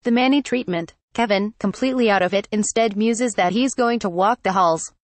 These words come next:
He enters the building, drifting through the homecoming decorations in a slow-mo sequence like he's in a dream, and flashes back to his teenage years, striding down the hallways in his football varsity jacket, scoring fist bumps and kudos,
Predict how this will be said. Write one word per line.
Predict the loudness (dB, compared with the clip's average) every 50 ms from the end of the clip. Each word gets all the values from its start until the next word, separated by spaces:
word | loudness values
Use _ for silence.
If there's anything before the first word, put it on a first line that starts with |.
| _ _ _ _ _ _ _ _ _ _
He | -2 0 2 2
enters | 2 2 0 0 -2 -2 -4
the | -4
building, | -2 0 0 2 2 0 -2 -2 -6 -8 -4
drifting | -2 -2 -2 0 -2 -2 -2 0
through | 0 0 0
the | 0 0
homecoming | 0 0 0 0 0 0 0 0 0 -2 -2
decorations | -2 -2 -2 -2 0 0 0 0 0 0 -2 -2 -2 -2 -2
in | -2 0
a | 0 0 0 0
slow-mo | 0 0 0 2 2 2 2 2 2 2 0
sequence | 0 -2 -4 -2 -2 0 0 0 0 -2
like | -2 -4 -4 -6
he's | -6 -8 -6 -4 -2
in | 0 0
a | 0 0
dream, | 0 0 0 0 0 0 -2 -4 -6
and | -8 -6 -2
flashes | 0 0 0 0 0 0 -2 -2 0 0
back | 0 0 0 0
to | -2 -2
his | -2 -2 -2 0
teenage | 0 2 2 2 2 0 0 0 0
years, | 0 0 0 0 -2 -6 -8
striding | -6 -4 0 0 0 2 2 0 2
down | 2 2 2 2 0
the | 0 0
hallways | 0 0 0 0 2 0 0 0 0
in | -2 -2 -2
his | -4 -6 -4
football | -4 -4 -2 0 0 0 2
varsity | 2 0 0 0 -2 -2 -2 -2
jacket, | 0 0 0 0 0 -2 -2 -4 -6 -10
scoring | -8 -4 -2 0 0 0 -2
fist | -4 -4 -4 -4 -2 -2 0
bumps | 0 2 2 0 -2 -2
and | -4 -4 -2
kudos, | -2 -2 -2 0 0 -2 -4 -4